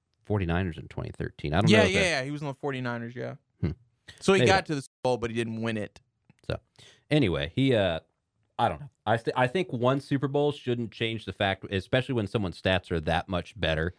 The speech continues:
Speaker 2: No, no, uh,
Speaker 1: But
Speaker 2: stat-wise, yeah, so w-, w-, we'll see. But
Speaker 1: if
Speaker 2: I
Speaker 1: you're looking, like, equal stats and one person does and one person doesn't, then sure.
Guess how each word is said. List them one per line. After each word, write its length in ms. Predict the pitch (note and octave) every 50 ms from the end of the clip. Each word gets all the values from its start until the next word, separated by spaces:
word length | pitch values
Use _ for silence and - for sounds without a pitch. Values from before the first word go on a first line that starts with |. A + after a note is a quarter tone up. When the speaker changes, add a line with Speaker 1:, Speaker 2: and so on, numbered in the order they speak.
| _ -
Speaker 2:
No, 200 | B3+ D4+ D4+ C#4+
no, 200 | C4+ B3+ A3+ G3+
uh, 120 | G#3+ A3+ G#3+ G#3
Speaker 1:
But 60 | G#3
Speaker 2:
stat-wise, 1120 | - - - D4+ D#4 E4 D#4+ G3 F3+ A#3 A#3 A#3 A3+ G#3+ G#3 F#3+ F3+ E3+ E3 D#3 D3 - _ _
yeah, 440 | F#3+ G3+ G#3 F#3+ E3 C#3 B2+ A2+ G#2
so 280 | - - F3+ D#3+ D3+ D3+
w-, 200 | - G#3+ A3+ G3
w-, 140 | A3 A3+ G#3
we'll 180 | A3+ A#3 A3 G3+
see. 340 | - - F#3 E3+ C3 D3+ D3+
But 180 | B2 C#3 C3 C#3+
Speaker 1:
if 60 | C#3+
Speaker 2:
I 20 |
Speaker 1:
you're 100 | D#3 E3
looking, 220 | F3 F#3 - E3+ C#3+
like, 200 | B2 G#2+ G#2 -
equal 300 | - A#2 B2+ - - A#2
stats 480 | G#2+ - - A2+ G#2+ A2 A2 - - -
and 180 | - G2 F#2 F2+
one 140 | F#2+ G2+
person 300 | G2+ A#2 G#2+ G2+ - G#2
does 220 | F#2 F#2+ F#2+ F#2+ -
and 80 | F#2 F2
one 100 | F2+ F2+
person 280 | - G2 F#2 - F2+ E2+
doesn't, 280 | F2+ F2 F2 G2 - -
then 100 | E2+ D2+
sure. 320 | - - F#2 D2 B1 -